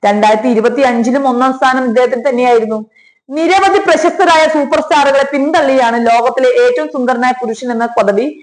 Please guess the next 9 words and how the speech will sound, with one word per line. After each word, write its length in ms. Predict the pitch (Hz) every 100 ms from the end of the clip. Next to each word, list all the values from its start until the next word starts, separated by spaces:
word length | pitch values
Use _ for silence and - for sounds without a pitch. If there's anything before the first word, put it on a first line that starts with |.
| _ -
കിം 160 | 302 302
തെയൂങ് 300 | 277 262 254
സ്വന്തമാക്കിയതെന്നാണ് 1040 | 254 240 285 285 262 277 262 247 202 208
ടെക്നോ 480 | 226 - 247 247 285
സ്പോർട്സ് 340 | 294 302 285
പുറത്തിറക്കിയ 540 | 285 294 240 220 202 226 240
പട്ടികയിൽ 380 | 226 - 262 247
നിന്നും 220 | 208 214
വ്യക്തമാക്കുന്നത്. 800 | 196 196 254 226 170 170 156